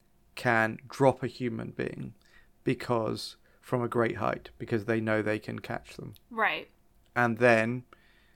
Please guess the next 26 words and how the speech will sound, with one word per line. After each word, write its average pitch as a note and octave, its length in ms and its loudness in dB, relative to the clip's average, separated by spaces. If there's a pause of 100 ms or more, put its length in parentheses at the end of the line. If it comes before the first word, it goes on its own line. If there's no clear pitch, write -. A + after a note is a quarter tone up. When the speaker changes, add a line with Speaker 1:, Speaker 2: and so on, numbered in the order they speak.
(360)
Speaker 1:
once C3 340 8
they B2+ 160 6
are A#2 100 6
dropping, B2 640 2 (1000)
choose B2 300 0
not B2 140 -4
to - 80 -16
do A2+ 200 2
anything - 560 -6
because A2+ 320 -4
it's A2+ 180 -6
no A#2 200 2
longer A2 300 0
their, A2 460 0 (160)
their, A2 420 0 (400)
they A2+ 200 4
are A2+ 100 4
not A2 200 0
harming A2+ 380 -2
the G#2+ 60 -16
human, A2+ 440 -8 (160)
gravity - 480 -2
is - 140 -8
harming - 360 -8
them. - 160 -12 (640)
And A2+ 480 2